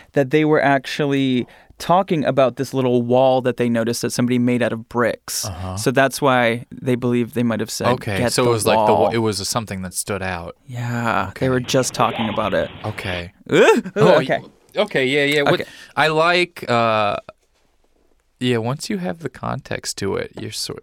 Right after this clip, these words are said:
Speaker 2: okay.
Speaker 1: Sure.
Speaker 2: I'm, I'm, I'm here with it.
Speaker 1: Now, this one, uh, this was recorded after the YouTuber had just talked about, she,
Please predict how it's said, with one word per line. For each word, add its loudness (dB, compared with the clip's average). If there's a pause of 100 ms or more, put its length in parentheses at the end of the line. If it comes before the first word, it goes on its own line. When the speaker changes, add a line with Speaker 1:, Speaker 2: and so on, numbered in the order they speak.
Speaker 2:
okay. -10
Speaker 1:
Sure. -2
Speaker 2:
I'm, -6
I'm, -6
I'm -8
here -8
with -12
it. -8
Speaker 1:
Now, 4
this 0
one, 0 (160)
uh, 4
this -2
was 0 (280)
recorded 0
after 0
the 0
YouTuber 0
had 0
just -4 (240)
talked 0
about, 0 (160)
she, 0